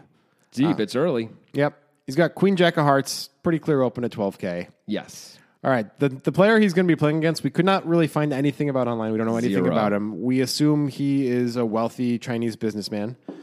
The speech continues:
Speaker 1: Yep.
Speaker 2: Um, uh, which was, like, a pretty significant portion of this tournament's population.
Speaker 1: Mm-hmm.
Speaker 2: Um, Chao Heng Yang is his name. If anybody knows anything about him, let us know in the Discord. Be interesting to know.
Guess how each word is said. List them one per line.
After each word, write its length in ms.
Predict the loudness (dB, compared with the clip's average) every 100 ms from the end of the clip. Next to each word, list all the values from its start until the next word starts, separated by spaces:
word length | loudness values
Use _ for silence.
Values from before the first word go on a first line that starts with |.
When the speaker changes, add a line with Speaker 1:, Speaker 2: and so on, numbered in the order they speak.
| -10
Speaker 1:
Yep. 140 | -4 -2
Speaker 2:
Um, 500 | 0 -2 -4 -10 -16 _ -12
uh, 60 | -12 -12 -8
which 240 | -4 -2
was, 400 | -2 -4 -6 -10
like, 280 | -6 -6 -6
a 420 | -12 -6 -4 -4 -6 _ _ _
pretty 300 | 2 4 2 -2
significant 460 | -8 -4 -2 -2 -2
portion 260 | -2 -2 -4
of 80 |
this 100 | -4
tournament's 280 | -6 -6 -6
population. 640 | -6 -4 -2 -4 -6 -10 -14 _
Speaker 1:
Mm-hmm. 320 | -4 -4 -4 -4
Speaker 2:
Um, 420 | -2 -2 -6 -10 -20 _ -4
Chao 320 | 2 4 6
Heng 320 | 4 2 2
Yang 500 | 2 0 -2 -4 -8 -12 _ _ _
is 60 | -10
his 180 | -8
name. 240 | -6 -6 -8 -14 _ _ _ _ _ _ _
If 100 | -4
anybody 220 | 0 2 2
knows 180 | 2
anything 240 | 0 -2 -2
about 180 | 0 0
him, 140 | -2 -8 _ _ _ _ -8
let 80 | -6
us 80 | -4
know 80 | -4
in 40 |
the 40 | -4
Discord. 420 | -6 -6 -6 -8 _
Be 80 | -8
interesting 300 | -8 -6 -8
to 60 | -8
know. 160 | -8